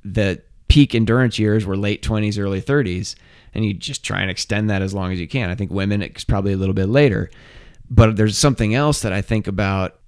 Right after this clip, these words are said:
I think with a lot of athletes, with a lot of age group athletes that get things started a little later in life, where maybe they're starting running or something even after their thirties, it's your sport age. So if you're starting your four age, you, you're so young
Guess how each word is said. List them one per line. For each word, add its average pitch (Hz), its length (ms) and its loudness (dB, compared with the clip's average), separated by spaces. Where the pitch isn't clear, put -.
I 104 80 -4
think 113 260 -4
with 107 120 -4
a 107 40 -2
lot 104 220 0
of 104 80 -4
athletes, 107 360 -4
with 101 120 -8
a - 20 -8
lot 101 140 -6
of 92 60 -6
age 120 180 0
group 113 160 -4
athletes 101 340 -6
that 80 100 -8
get 85 160 -10
things 95 240 -8
started 98 320 -6
a 90 40 -6
little 92 240 -6
later 117 260 -2
in 98 140 -4
life, 90 240 -6
where 92 80 -6
maybe 104 180 -2
they're 95 160 -8
starting 95 480 -8
running 117 380 2
or 107 60 0
something 101 640 -4
even 104 240 -2
after 107 600 -2
their 101 160 -2
thirties, 95 580 -4
it's - 500 -2
your 107 440 -2
sport - 560 0
age. - 580 -8
So 110 260 -2
if 101 120 -6
you're 101 80 -4
starting 127 420 -2
your 104 120 -4
four 143 260 -6
age, 113 160 -2
you, - 180 -12
you're 85 120 -10
so 127 340 -4
young 113 680 -2